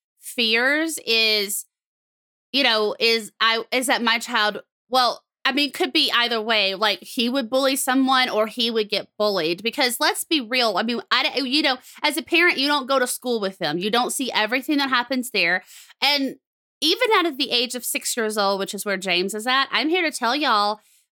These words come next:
that, I mean, there have been a few instances in kindergarten that I would classify as bullying,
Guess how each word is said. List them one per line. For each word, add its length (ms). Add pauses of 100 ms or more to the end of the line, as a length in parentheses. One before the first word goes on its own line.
(100)
that, 460
I 80
mean, 140
there 120
have 100
been 120
a 60
few 200
instances 640 (120)
in 220
kindergarten 1000 (480)
that 140
I 260
would 140
classify 540
as 160
bullying, 720